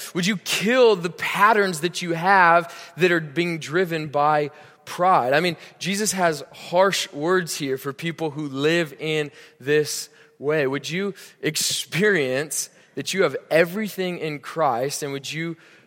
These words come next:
repent from needing validation or approval or more money? Would we confess and repent? Secondly, um, in terms of the last passage,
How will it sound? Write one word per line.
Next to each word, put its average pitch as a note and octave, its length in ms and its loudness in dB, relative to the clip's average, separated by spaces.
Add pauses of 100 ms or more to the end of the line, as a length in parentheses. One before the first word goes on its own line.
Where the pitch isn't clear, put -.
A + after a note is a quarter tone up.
(260)
repent D#3+ 600 0
from C#3 280 -8 (100)
needing D3 840 -6 (560)
validation C#3+ 600 0
or A#2+ 120 -6
approval B2 600 -8
or A#2 280 -6 (320)
more B2+ 240 -6
money? B2 380 -6 (1300)
Would C3 120 -10
we D3+ 200 -4 (240)
confess D3 480 0
and C#3 80 -10
repent? A#2+ 440 -10 (240)
Secondly, E3 680 0 (300)
um, C3+ 440 2 (960)
in D#3 140 0
terms G3+ 340 0
of D#3 100 -8
the D3 80 2
last C#3+ 640 4 (140)
passage, A#2+ 720 -4